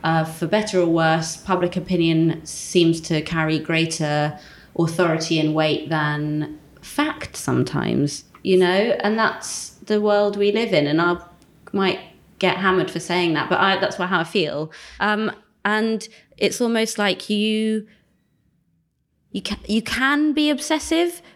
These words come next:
but only if it's not offending anyone or it's all inclusive or whatever. You know, I think, um, I'm obsessed with new.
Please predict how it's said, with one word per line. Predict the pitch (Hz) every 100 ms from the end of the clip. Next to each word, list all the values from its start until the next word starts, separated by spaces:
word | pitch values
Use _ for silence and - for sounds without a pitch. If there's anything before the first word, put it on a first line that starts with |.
| -
but | -
only | 208 220 233
if | 220 -
it's | 208 - - - - -
not | 226 - -
offending | 196 - 220 254 240
anyone | 262 269 269 302
or | 294 202
it's | - 196
all | 202
inclusive | 220 220 262 247 254 254 208
or | 170
whatever. | 185 220 220 247
You | 277 247
know, | 208 214
I |
think, | 226 262 240 - - - - - - - _ _ _ -
um, | 226 220 226 196 -
I'm | 247
obsessed | 254 202 214 185
with | 180
new. | 190 185 156 139 151